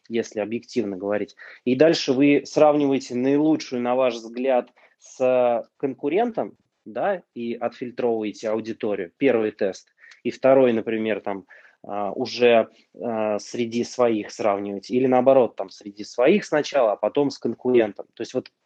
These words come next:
по какой стратегии вы идёте и какая, вот, на ваш взгляд, наиболее эффективная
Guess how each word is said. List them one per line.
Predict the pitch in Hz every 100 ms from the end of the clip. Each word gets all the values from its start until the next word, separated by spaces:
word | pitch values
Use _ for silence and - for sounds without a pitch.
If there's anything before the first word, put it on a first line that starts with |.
| -
по | 143
какой | 151 151 196 190
стратегии | - 143 - 143 120 117
вы | 113 120 117
идёте | 113 113 104 107
и |
какая, | - - 151 127
вот, | 107
на | 117 117
ваш | 123
взгляд, | 104 107 113 104
наиболее | 110 113 123 131 107
эффективная | 101 123 - 135 127 107